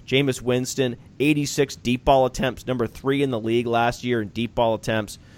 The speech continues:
So you want a wide receiver to go to a prolific offense, and that's Tampa Bay. So even though it would be impossible for him to achieve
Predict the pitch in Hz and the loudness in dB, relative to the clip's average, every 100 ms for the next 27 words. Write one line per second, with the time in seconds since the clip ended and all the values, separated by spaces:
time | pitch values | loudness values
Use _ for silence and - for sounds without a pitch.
0 | - - - 131 - - 135 180 156 127 | -20 -4 2 2 0 -14 -6 -4 -4 -2
1 | 135 165 190 - - 127 135 - 110 123 | 2 4 4 2 -4 0 0 -2 -6 -2
2 | 139 135 - 123 113 113 123 101 123 139 | -2 -6 -8 -6 -6 -8 -12 -4 0 2
3 | 151 151 135 - 123 117 123 123 113 107 | 0 -4 -8 -6 -6 -6 -6 -6 -6 -6
4 | - 107 104 - - 131 123 143 185 - | -6 -8 -10 -14 -10 -8 -2 -2 -2 -4
5 | - 175 - 123 117 90 85 _ - - | -6 -4 -6 -6 -4 -4 -10 _ -12 -2
6 | 123 113 - - 151 175 175 156 127 151 | 0 0 -6 -6 -2 4 4 4 2 0
7 | 139 147 120 - 135 143 151 156 143 147 | 0 -2 -2 0 4 4 4 -2 0 0
8 | 143 123 120 131 127 - 131 117 117 113 | 0 -4 -2 -4 -4 -6 -4 -2 -2 -4
9 | - 120 - - 131 123 123 127 117 | -8 -10 -6 0 2 4 2 0 -4